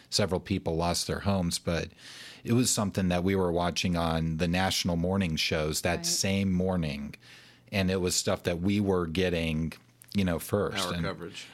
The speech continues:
Speaker 1: yes, and hours later, you're seeing it on, you know, the, uh, we saw it on the Today Show. I don't know if, uh, G M A or C B S This Morning had it. I just saw it on the Today Show, but
Speaker 2: Mm-hmm.
Speaker 1: it was an impactful story.
Speaker 2: Yeah, it was. So one thing, you know, obviously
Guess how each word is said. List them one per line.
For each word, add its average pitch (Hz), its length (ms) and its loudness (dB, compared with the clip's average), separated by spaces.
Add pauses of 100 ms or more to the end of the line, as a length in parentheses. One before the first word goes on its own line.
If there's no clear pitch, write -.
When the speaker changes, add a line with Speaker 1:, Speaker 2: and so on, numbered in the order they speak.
Speaker 1:
yes, 95 380 2
and 87 80 0
hours 87 260 2
later, 90 220 2
you're 82 160 0
seeing 85 320 0
it 82 80 0
on, 82 340 0
you 82 120 -2
know, 80 240 -2
the, 80 420 -4 (100)
uh, 87 160 -4
we 98 120 2
saw 92 200 2
it 82 80 0
on 73 140 -2
the 73 100 -2
Today 82 360 -4
Show. 76 260 -2
I 78 120 -4
don't 78 120 -4
know 78 120 -4 (100)
if, - 160 -12
uh, 76 260 -6
G 80 160 -4
M 78 160 -4
A 76 160 -6
or - 100 -8
C - 160 -2
B 78 60 -4
S - 140 -6
This - 140 -10
Morning 78 240 -4
had 78 180 -4
it. 78 40 -6
I 82 100 -2
just - 140 0
saw 85 100 -2
it 76 40 -2
on 73 80 -6
the 73 100 -8
Today 78 300 -8
Show, 80 260 -6
but - 280 -14
Speaker 2:
Mm-hmm. 170 480 -10 (140)
Speaker 1:
it 104 40 2
was 135 160 2
an 135 120 2
impactful 120 420 0
story. 110 420 0 (420)
Speaker 2:
Yeah, 170 280 -10 (120)
it 196 160 -10
was. 165 460 -6 (240)
So 254 180 2
one 302 220 -2
thing, 320 380 -2
you 208 120 -4
know, 165 220 -2 (180)
obviously 247 840 -2